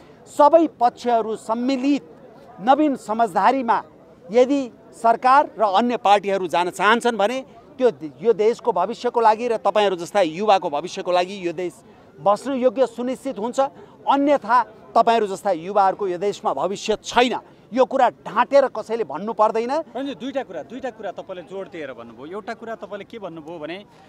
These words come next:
Speaker 2: अ, आर्थिक रूपमा हामी एकदम जर्जर अवस्थामा पुग्यौँ, विदेश जानुपर्ने अवस्था सृजना भयो, एकदमै धेरै विदेश जानुपर्ने, अ,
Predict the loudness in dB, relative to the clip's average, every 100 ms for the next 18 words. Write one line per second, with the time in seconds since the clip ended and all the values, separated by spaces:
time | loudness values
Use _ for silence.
0 | -20 -10 -2 0 -2 -4 -6 -6 -8 -14
1 | -16 -12 -10 -8 -10 -12 -12 -14 -14 -12
2 | -12 -10 -10 -10 -10 -12 -12 -14 -16 -16
3 | -14 -14 -12 -10 -10 -10 -12 -12 -12 -12
4 | -12 -12 -14 -14 -16 -12 -10 -10 -14 -18
5 | -20 -20 -20 _ -18 -2 0 0 -4 -6
6 | -8 -8 -10 -12 -10 -12 -12 -14 -14 -18
7 | _ _ -20 -20 _ -12 -10